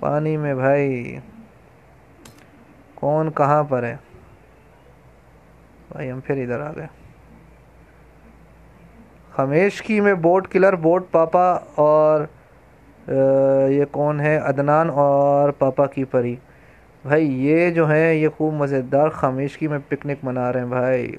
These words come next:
खामेशकी में, खामेशकी में। किसी ने screenshot send किया है भाई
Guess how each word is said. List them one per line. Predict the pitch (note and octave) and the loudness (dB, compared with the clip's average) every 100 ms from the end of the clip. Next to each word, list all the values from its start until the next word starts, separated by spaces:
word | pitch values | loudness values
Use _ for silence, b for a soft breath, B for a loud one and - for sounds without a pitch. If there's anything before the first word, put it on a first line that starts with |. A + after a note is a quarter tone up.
| - | -14
खामेशकी | - G1+ - - G1+ | -14 -14 -14 -16 -16
में, | G1+ | -16
खामेशकी | - G1+ - - - | -16 -16 -18 -16 -14
में। | C2+ B B B B - | -14 B B B B -6
किसी | E3 D#3+ | -4 0
ने | G3+ | 0
screenshot | F#3+ G#3+ G#3 - G#3+ G#3 | 2 0 0 2 2 0
send | - - G3 | -4 0 0
किया | G3+ G3+ | 0 0
है | G3+ | 2
भाई | F3+ F#3+ | 2 2